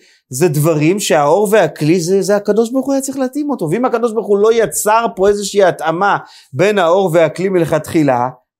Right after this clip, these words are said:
אז זה לא, זה לא שייך. עכשיו, ה-, ה-, ההתאמה הזאת היא, היא תמיד עובדת לפי הנפש של האדם, באופן נורא, נורא טבעי. ואם התחלנו לדבר על אחשוורוש קודם, אז נמשיך איתו עוד מילה.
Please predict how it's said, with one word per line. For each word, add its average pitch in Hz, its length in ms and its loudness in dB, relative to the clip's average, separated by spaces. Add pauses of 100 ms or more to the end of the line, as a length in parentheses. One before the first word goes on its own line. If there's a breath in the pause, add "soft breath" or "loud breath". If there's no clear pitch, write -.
(100)
אז 135 140 -6
זה 208 140 4
לא, 302 420 4
זה 131 160 -6
לא 196 120 0
שייך. 247 420 0 (160)
עכשיו, 139 220 -2 (260 loud breath)
ה-, 131 40 2
ה-, 131 260 -4 (260)
ההתאמה 143 640 -2
הזאת 185 400 -2
היא, 143 240 -2 (340 soft breath)
היא 135 140 -6
תמיד 190 300 0
עובדת 147 480 -2
לפי 143 280 -2
הנפש 160 460 0
של 170 140 2
האדם, 196 440 2
באופן 160 280 0
נורא, 170 260 2
נורא 160 220 0
טבעי. 180 500 -2 (220 loud breath)
ואם 165 160 0
התחלנו 170 340 -2
לדבר 147 380 2
על 135 120 2
אחשוורוש 131 680 -2
קודם, 170 360 0
אז 123 100 -4
נמשיך 131 380 -6
איתו 185 160 -6
עוד 135 200 -4
מילה. 160 440 -2